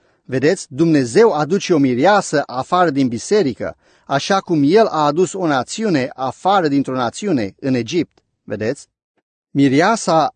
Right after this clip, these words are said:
aceea este rămășița sămânței femeii, cei aleși. Aceea este treaba lui unde pune El mostra, dar rămășița este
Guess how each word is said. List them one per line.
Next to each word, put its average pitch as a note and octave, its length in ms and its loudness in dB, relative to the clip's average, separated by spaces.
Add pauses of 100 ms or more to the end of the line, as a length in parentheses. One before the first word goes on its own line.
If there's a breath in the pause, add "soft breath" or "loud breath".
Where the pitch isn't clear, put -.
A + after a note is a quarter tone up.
aceea F#3 420 0
este F3+ 220 2
rămășița D#3 600 2
sămânței D#3+ 600 0
femeii, B2+ 640 -2
cei D3 220 -2
aleși. C#3 460 0 (380)
Aceea G3+ 400 0
este E3 200 0
treaba E3+ 360 2
lui F#3 240 2
unde D3+ 280 0
pune D#3+ 260 0
El C#3 160 2
mostra, A#2+ 560 -2 (280)
dar D3 240 2
rămășița D#3 600 0
este D3 500 0